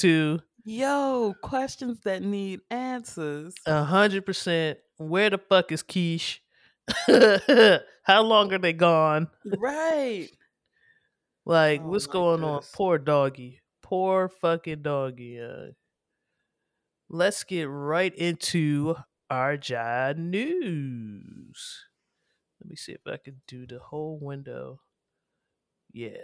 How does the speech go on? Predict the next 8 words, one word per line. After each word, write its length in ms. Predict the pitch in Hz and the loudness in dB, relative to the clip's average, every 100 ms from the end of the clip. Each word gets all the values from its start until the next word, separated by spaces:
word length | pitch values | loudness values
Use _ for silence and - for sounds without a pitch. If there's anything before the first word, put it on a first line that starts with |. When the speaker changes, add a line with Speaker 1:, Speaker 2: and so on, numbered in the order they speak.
| - | -18
Speaker 1:
let's 200 | 190 - | -20 -20
do 100 | - _ | -20 _
the 60 | 135 | -20
whole 220 | - 220 | -20 -20
window. 420 | 208 _ _ - _ _ _ _ _ _ _ _ _ _ _ _ _ _ _ _ _ _ _ _ _ _ _ _ _ - - _ _ _ _ _ _ _ _ _ _ _ | -20 _ _ -20 _ _ _ _ _ _ _ _ _ _ _ _ _ _ _ _ _ _ _ _ _ _ _ _ _ -20 -20 _ _ _ _ _ _ _ _ _ _ _
Kevin 340 | - 233 240 226 | 0 0 0 0
Hart's 580 | 185 170 160 - - - | 4 6 6 2 -4 -2
show 680 | - - 170 139 135 160 | 0 4 4 2 0 -6